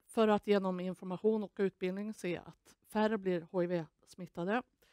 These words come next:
Kunskap och stöd för att människor som lever med H I V ska kunna leva ett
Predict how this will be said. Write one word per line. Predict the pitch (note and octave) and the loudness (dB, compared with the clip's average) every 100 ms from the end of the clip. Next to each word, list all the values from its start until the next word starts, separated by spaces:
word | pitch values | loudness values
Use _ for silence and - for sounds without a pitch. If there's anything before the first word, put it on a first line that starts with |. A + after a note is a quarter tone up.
| _ _ _ _ | _ _ _ _
Kunskap | C4+ B3 - A3+ G#3 - | 6 6 4 0 0 0
och | F#3+ - | -12 -18
stöd | - F#3+ F3+ F3 | -4 -2 -2 -4
för | F#3+ | -10
att | F3 | -10
människor | F#3 E3+ F3 | -10 -10 -10
som | E3 F3+ | -10 2
lever | A3 B3 A3 | 4 4 2
med | G3 | -6
H | F#3+ F#3 | -8 -8
I | |
V | E3 C#3+ | -6 -6
ska | C#3+ - | -8 -14
kunna | - E3+ D#3 | -16 -14 -10
leva | D#3+ D3+ D3+ | -10 -10 -10
ett | D3 C#3+ | -14 -18